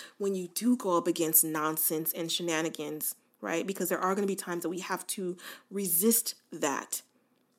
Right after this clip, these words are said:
But you're doing so not from this frazzled place automatically. You're doing so from a place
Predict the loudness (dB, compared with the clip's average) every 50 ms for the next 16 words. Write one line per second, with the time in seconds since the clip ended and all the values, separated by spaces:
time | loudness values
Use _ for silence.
0 | _ _ _ _ _ _ _ _ _ _ _ _ _ _ _ _ _ _ _ _
1 | _ _ _ _ _ -2 2 2 2 4 2 2 2 2 4 6 6 6 6 4
2 | 2 2 4 4 4 4 4 4 4 2 2 0 -2 -2 0 2 2 2 2 0
3 | -2 -6 -8 -6 -4 0 0 2 2 2 2 2 2 0 -2 -8 _ _ _ _
4 | _ _ _ _ _ _ -14 -6 -2 0 2 2 2 0 0 0 0 0 0 0
5 | -2 0 0 0 0 0 -2 -4 -4 -2 -2 -2 -2 -2 -2 -2 0 0 -2 -2
6 | -2 -2 -2 -2 -2 -2 -4 -6 -6 -6 -6 -4 -2 -2 0 -2 -2